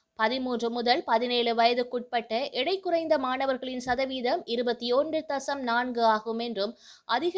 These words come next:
எடை கொண்டவர்களின் சதவீதம் பன்னிரண்டு தசம் ஒன்று என்றும் அறிக்கை காட்டுகின்றது. பாலினம் மற்றும் வயதின் அடிப்படையில் ஒன்று அல்லது இரண்டு சிகரெட்டுகளை புகைக்க முயற்சித்த அல்லது பரிசோதித்த மாணவர்களின் சதவீதம் பன்னிரண்டு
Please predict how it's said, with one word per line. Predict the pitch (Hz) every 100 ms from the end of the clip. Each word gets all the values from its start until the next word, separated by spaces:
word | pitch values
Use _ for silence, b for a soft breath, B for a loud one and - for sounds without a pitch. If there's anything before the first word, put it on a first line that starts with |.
| 339
எடை | 294 294
கொண்டவர்களின் | 262 254 254 247 247 247 247
சதவீதம் | 247 254 269 269 370
பன்னிரண்டு | 269 262 269 262 247 247
தசம் | 233 247 - 254
ஒன்று | 311 339 269
என்றும் | 233 233 233 214
அறிக்கை | 262 269 269
காட்டுகின்றது. | 269 240 220 214 190 185 180 165 - B B B _
பாலினம் | 214 233 262 247 285 269
மற்றும் | 240 233 226
வயதின் | 233 269 277 247
அடிப்படையில் | 247 277 277 262 269 349 -
ஒன்று | 262 311 359 302
அல்லது | 269 247 254
இரண்டு | 262 285 277
சிகரெட்டுகளை | 262 269 311 311 269 254 247 262
புகைக்க | 269 277 269 247
முயற்சித்த | 262 262 254 226 233 320 226
அல்லது | 226 226 226 226
பரிசோதித்த | 233 - 277 254 240 226
மாணவர்களின் | 233 247 254 247 240 233 233
சதவீதம் | 254 285 269 220 226 B B B _
பன்னிரண்டு | 285 330 381 370